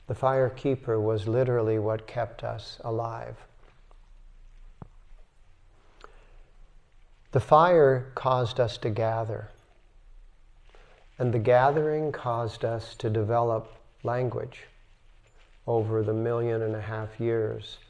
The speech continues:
until language was really established. About a quarter of a million years ago, we had established more of an indicative language than a communicative language, which was more of a language that would indicate things, not necessarily communicate things.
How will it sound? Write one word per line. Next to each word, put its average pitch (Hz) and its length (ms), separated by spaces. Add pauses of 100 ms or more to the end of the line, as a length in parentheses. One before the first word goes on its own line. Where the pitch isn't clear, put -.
(520)
until 120 360
language 110 540
was 107 280 (520)
really 127 300
established. 113 960 (920)
About 110 320
a 110 60
quarter 113 420
of 110 80
a 113 80
million 113 380
years 113 320
ago, 113 360
we 113 140
had 110 180 (400)
established 120 880 (920)
more 135 580
of 120 240
an 113 120
indicative 120 640
language 113 580
than 110 180
a 110 60
communicative 127 800
language, 113 580
which 120 200
was 117 180
more 123 240
of 117 80
a 117 80
language 117 560
that 117 160
would 113 220
indicate 123 600
things, 110 460
not 117 260
necessarily 113 680
communicate 117 800
things. 110 420